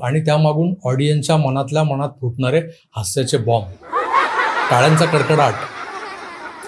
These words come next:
अशा टाळ्या म्हणजे, हे काय सांगतोय मी,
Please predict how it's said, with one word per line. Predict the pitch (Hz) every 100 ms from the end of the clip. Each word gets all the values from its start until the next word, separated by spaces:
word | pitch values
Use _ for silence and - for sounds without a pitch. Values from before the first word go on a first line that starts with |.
| -
अशा | 113 156
टाळ्या | 151 120 127 120 - - _ _ - _ _ _ _ _ _ _ -
म्हणजे, | 131 143 165 165 - - _ _ _ _ _ -
हे | 135
काय | 139 151
सांगतोय | 156 143 135
मी, | 127 117